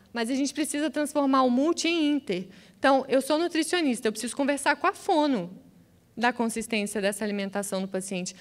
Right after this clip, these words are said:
Não sou eu que vou mudar a consistência desse paciente. É a fono que vai me falar, "Jennifer, é essa consistência agora." Ah, então tá. Então, eu vou pensar a parte nutricional numa consistência pastosa, numa consistência branda.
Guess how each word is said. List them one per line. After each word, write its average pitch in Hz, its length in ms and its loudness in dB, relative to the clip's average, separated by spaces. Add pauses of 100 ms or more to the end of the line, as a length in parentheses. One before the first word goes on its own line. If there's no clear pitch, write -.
(120)
Não 285 240 2
sou 403 200 0
eu 349 180 4
que 381 100 2
vou 311 140 4
mudar 247 280 2
a 220 40 -2
consistência 214 680 -4
desse 196 180 -2
paciente. 190 680 -6 (400)
É - 60 0
a 202 80 4
fono 349 340 2
que 392 120 4
vai 320 100 4
me 277 80 2
falar, 190 260 4
"Jennifer, 196 600 2 (200)
é - 120 0
essa 285 340 2
consistência 277 720 0
agora." 214 500 4 (240)
Ah, 226 200 2
então 240 200 -2
tá. 185 160 -2
Então, 202 320 2
eu 220 140 6
vou 320 80 2
pensar 254 340 0
a 240 60 2
parte 233 260 0
nutricional 220 500 0
numa 320 140 0
consistência 233 460 0
pastosa, 269 680 2
numa 254 100 0
consistência 202 480 -4
branda. 233 320 0